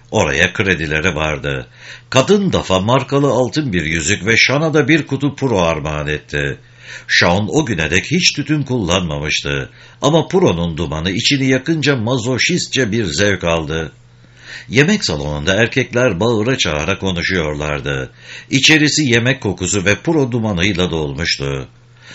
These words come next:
Ama Sean, Duff ve Candy bir köşede sessiz sedasız oturmaktaydılar. Sean bir ara kadehini kaldırarak Duff'a tıpkı bir cenaze levazımatçısının katibi gibi kasvetli bir sesle, "Mutlu Noeller." dedi.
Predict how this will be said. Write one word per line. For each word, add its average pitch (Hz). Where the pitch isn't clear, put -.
Ama 101
Sean, 80
Duff 90
ve 90
Candy 92
bir 143
köşede 135
sessiz 131
sedasız 127
oturmaktaydılar. 92
Sean 185
bir 220
ara 87
kadehini 95
kaldırarak 82
Duff'a 139
tıpkı 180
bir 143
cenaze 123
levazımatçısının 82
katibi 127
gibi 147
kasvetli 127
bir 104
sesle, 92
"Mutlu 104
Noeller." 82
dedi. 73